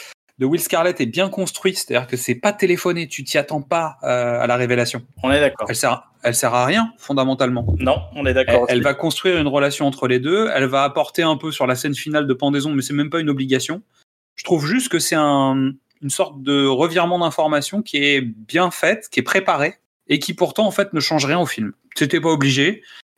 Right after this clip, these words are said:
Speaker 1: et je trouve que c'est intéressant. Il y a un autre personnage sur lequel je trouve qu'il y a des préparations, euh, qui sont intéressantes, alors même si c'est un peu plus lourd, et, euh, c'est sur, c'est sur le personnage de Morgan Freeman,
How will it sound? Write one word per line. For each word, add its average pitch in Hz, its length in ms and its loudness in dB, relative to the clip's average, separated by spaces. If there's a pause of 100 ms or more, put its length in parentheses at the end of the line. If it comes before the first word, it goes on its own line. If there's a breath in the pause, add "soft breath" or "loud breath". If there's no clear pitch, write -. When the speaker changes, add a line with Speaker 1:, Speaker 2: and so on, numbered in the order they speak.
Speaker 1:
et 113 60 -4
je - 60 -4
trouve 160 160 -6
que 165 80 0
c'est 135 100 -2
intéressant. 131 560 0
Il 160 40 0
y 160 40 4
a 165 60 4
un 170 100 4
autre 233 160 0
personnage 202 380 0
sur 180 100 2
lequel 165 240 0
je - 60 -8
trouve - 120 -12
qu'il - 100 -2
y - 20 2
a - 20 0
des 143 80 0
préparations, 170 880 -2
euh, 120 220 0
qui - 140 -12
sont 139 180 -4
intéressantes, 156 720 -2
alors 107 120 0
même 143 160 2
si - 140 -8
c'est - 140 -2
un 131 100 2
peu 151 140 -2
plus 156 120 -2
lourd, 151 280 4
et, 123 120 4
euh, 110 720 0
c'est - 180 -10
sur, 131 280 -2
c'est - 120 -4
sur 135 140 0
le 127 60 2
personnage 135 340 0
de 147 80 2
Morgan 135 320 2
Freeman, 143 360 0